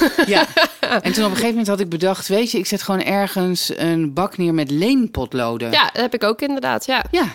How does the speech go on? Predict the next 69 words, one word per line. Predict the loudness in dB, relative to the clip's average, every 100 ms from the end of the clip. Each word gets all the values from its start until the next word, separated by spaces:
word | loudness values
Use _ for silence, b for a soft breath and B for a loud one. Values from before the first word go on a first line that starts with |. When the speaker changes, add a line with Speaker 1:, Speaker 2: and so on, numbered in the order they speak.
| -8
Speaker 1:
Ja, | -2 0
dus | 2
al, | 0 0
dus | -2 -2
ze |
komen | 2 2 2
ook | 2
bijna | 0 2
nooit | 0 0
meer | 0 0
naar | 0
je |
toe | 0 -2
nu. | 0 0 -2 -6 -4
Speaker 2:
Nee. | 0 0 -2 -4
Speaker 1:
Omdat | -2 0 0 -2
ze | -2
wel | 0 0 -2 -4
drie | -4 -4
oplossingen | -4 -2 -2 0 0
nu | 0
zelf | 2 0 -2
kunnen | -4 -4
bedenken | -4 -4 -6
in | -8
plaats | -4 -4 -4
Speaker 2:
Precies. | -4 -4 -4 -6 -8
Speaker 1:
van | -14 _ _
met | -10 -6
dat | -4
maar | -2
aan | -2
de | -2
juf | -4
vragen. | -4 -6 -6 -8 -12 _
Speaker 2:
Kinderen | -4 -2 -2
kunnen | 0 0
zoveel | 2 0 0 0 0
meer, | 2 2 2 2
hè? | 0
Maar | 0 -2
we |
zijn | -2 0
Speaker 1:
Ja. | 2 2 0 -2
Speaker 2:
echt, | -2 -2 -8 -10 -4
als | -2 0
leerkracht | 2 2 2 -4 -2
ben | 0
je | 0
zo | 0 -2
geneigd. | -2 0 0 -2 0
Speaker 1:
Ja, | 2
dat | 2
zit | 0 -2
een |
beetje | -2 0 0
in | 0
je | 2
aard | 2 2 0
of | -4
zo, | -2 -2
dat | -4
je | -4
dat | -2 2
Speaker 2:
Ja. |
Speaker 1:
dan, | 2
het | 2
is | 0
natuurlijk | -2